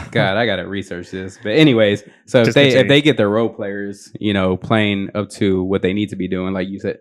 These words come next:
Speaker 1: Jonathan, well, Scritchy Scratch mentioned Oubre, um, then w-,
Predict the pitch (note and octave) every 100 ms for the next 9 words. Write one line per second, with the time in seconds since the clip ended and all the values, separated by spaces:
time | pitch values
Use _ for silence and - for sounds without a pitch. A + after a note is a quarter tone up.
0 | F#2+ G2 F#2 E2+ E2+ E2+ G2 F#2+ - G2
1 | F#2+ G2 F2+ G2 F2 F2+ - G2+ G#2 F2
2 | E2 - _ _ _ - F2+ F2+ E2+ E2
3 | F#2 G2 F#2+ F2+ F2+ G2 F#2